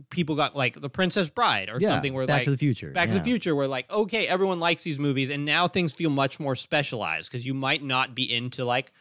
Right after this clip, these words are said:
Speaker 1: a Marvel movie.
Speaker 2: Yeah.
Speaker 1: Um, whereas, like, Knives Out felt like a movie you could literally go with anyone and be like, "That was pretty good."
Speaker 2: And,
Speaker 1: That
Speaker 2: and, like, uh, pretty impressive, too, coming off a movie that's pretty divisive.
Speaker 1: Yeah.
Speaker 2: It had a lot of people, like, kind of gunning for Ryan Johnson
Speaker 1: Yeah.
Speaker 2: and, like, ready to hate his shit.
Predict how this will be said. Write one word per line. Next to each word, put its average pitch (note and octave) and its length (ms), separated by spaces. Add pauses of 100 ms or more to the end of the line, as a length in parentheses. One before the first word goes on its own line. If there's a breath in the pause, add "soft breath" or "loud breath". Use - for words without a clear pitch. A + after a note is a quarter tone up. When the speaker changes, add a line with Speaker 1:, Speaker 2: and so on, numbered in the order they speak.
(160 soft breath)
Speaker 1:
a C#3 60
Marvel E3 400
movie. F#2+ 460
Speaker 2:
Yeah. B2+ 320 (240)
Speaker 1:
Um, A#2 260
whereas, C3+ 420
like, C#3 140
Knives C3 380
Out C3+ 260
felt C3+ 180
like B2 160
a B2+ 60
movie B2+ 300
you A#2 100
could A#2+ 160
literally B2+ 480
go A#2+ 540
with B2 200
anyone A#2 460
and G2+ 100
be G#2+ 60
like, F2+ 140 (140)
"That D4 100
was - 80
pretty F4+ 180
good." C4 380 (120)
Speaker 2:
And, E3 220
Speaker 1:
That F3 140
Speaker 2:
and, D#3 180
like, D3 240
uh, D#3+ 220 (260)
pretty G#3+ 240
impressive, E3+ 380
too, E3+ 180
coming D3+ 320
off C3+ 280
a D3 120
movie C#3 320
that's A#2+ 240
pretty C#3 400
divisive. A2+ 840
Speaker 1:
Yeah. A2+ 60
Speaker 2:
It A2+ 60
had A#2+ 220
a A#2 40
lot A#2 220
of A2+ 80
people, A#2+ 260
like, A2 200
kind A#2 180
of G#2+ 80
gunning D3+ 340
for C#3 140
Ryan A#2 280
Johnson A#2+ 400
Speaker 1:
Yeah. A2+ 40
Speaker 2:
and, G#2+ 80
like, G#2 160
ready B2 340
to A2+ 160
hate A#2+ 160
his A2 160
shit. D#3 320